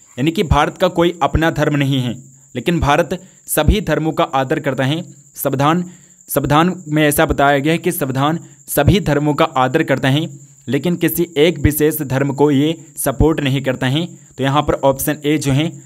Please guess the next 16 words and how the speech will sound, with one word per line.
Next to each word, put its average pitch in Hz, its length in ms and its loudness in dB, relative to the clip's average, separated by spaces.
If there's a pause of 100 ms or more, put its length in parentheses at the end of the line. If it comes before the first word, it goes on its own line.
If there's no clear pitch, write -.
(140)
राइट 131 260 2
आंसर 127 260 0
हो 120 120 -2
जाएगा। 107 400 -2 (1400)
भारत 156 340 0
में 196 120 0
लौकिक 165 480 2
सार्वभौमिकता 139 680 0
है 156 180 -2 (320)
क्योंकि 180 280 2
संविधान 151 440 0
की 185 180 -2
प्रस्तावना 147 520 0
आरंभ 131 420 0
होती 123 260 -2
है 117 340 -8